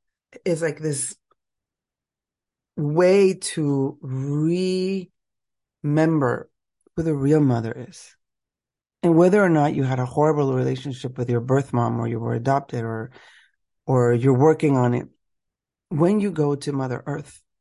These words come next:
you are so sus-, like, held, sostenida. And there's,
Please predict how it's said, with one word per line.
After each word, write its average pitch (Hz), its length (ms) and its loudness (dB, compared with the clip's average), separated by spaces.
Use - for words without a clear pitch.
you 160 280 2
are 156 120 2
so 185 300 -2
sus-, - 480 -10
like, 135 240 0
held, 156 640 -2
sostenida. 143 720 -2
And 151 300 2
there's, 147 460 0